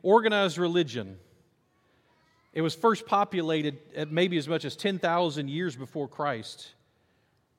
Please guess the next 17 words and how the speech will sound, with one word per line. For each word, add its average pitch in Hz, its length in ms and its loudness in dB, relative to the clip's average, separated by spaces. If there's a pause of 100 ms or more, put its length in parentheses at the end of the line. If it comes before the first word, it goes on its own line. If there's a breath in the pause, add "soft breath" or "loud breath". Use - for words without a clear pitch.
(180)
Domestication 156 680 -2
of 147 80 -6
animals 165 640 -2 (300)
started 123 460 -4
here. 104 460 -10 (560)
Wild 143 400 2
grains 147 840 -4 (320)
started 123 460 -6
here 117 320 -10
as 113 100 -10
being, 135 260 -4 (220 soft breath)
as 143 140 -4
being 135 280 -4 (360 soft breath)
cultivated, 127 800 -2
not 131 180 -4
just 127 260 -10
picked. - 500 -6